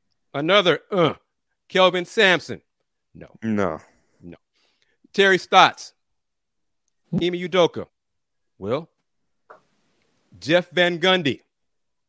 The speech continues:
Speaker 3: Again?
Speaker 2: It's brought up
Speaker 1: Again?
Speaker 2: every single cycle.
Speaker 1: <laughs> Again? David Vanterpool.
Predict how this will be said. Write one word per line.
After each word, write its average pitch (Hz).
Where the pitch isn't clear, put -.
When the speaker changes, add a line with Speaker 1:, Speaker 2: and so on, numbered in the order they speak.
Speaker 3:
Again? 190
Speaker 2:
It's 104
brought 123
up 120
Speaker 1:
Again? 123
Speaker 2:
every 131
single 131
cycle. 135
Speaker 1:
<laughs> -
Again? 160
David 175
Vanterpool. 151